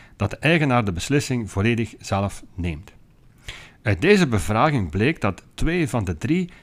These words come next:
eigenaren ervoor koos om samen een beslissing te nemen. Verrassend genoeg verkoos één eigenaar op vier dat de dierenarts de beslissing zelf zou nemen en een kleine tien procent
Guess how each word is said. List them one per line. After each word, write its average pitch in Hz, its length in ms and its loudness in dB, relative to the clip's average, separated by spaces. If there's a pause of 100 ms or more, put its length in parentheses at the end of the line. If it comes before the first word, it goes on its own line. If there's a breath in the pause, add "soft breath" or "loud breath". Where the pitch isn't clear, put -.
(140 loud breath)
eigenaren 151 680 -2
ervoor 92 420 -4
koos 147 400 -2 (440 loud breath)
om 156 320 2
samen 143 640 0
een 110 120 -2
beslissing 113 460 -4
te 95 100 -12
nemen. 95 280 -14 (840 loud breath)
Verrassend 165 480 2
genoeg 139 280 0
verkoos - 540 -4
één 185 260 2
eigenaar 107 500 0
op - 200 -8
vier 139 340 -4 (340 loud breath)
dat 101 160 0
de 95 140 -2
dierenarts 175 480 2
de 113 100 0
beslissing 123 500 -2
zelf 117 320 0
zou 90 220 -6
nemen 90 260 -12
en 101 80 -8
een 95 100 -8
kleine 147 320 0
tien 151 180 -2
procent 131 480 -2